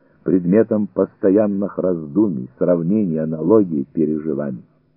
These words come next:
Девочка часами занимается подсчетами.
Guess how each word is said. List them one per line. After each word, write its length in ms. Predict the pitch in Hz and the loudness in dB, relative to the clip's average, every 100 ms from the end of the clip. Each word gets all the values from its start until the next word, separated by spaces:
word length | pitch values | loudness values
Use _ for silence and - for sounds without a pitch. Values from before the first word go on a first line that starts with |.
| _ _ _ _ _ _ _ _ _ - | _ _ _ _ _ _ _ _ _ -16
Девочка 680 | 69 123 170 165 - 156 147 | 2 6 6 4 0 -2 -2
часами 640 | - 120 - 127 143 135 | 0 -2 2 2 4 2
занимается 800 | 117 107 92 87 95 101 - - | 0 -2 -2 0 0 0 -4 -10
подсчетами. 640 | - 82 - - - - | -8 -10 -10 -14 -14 -14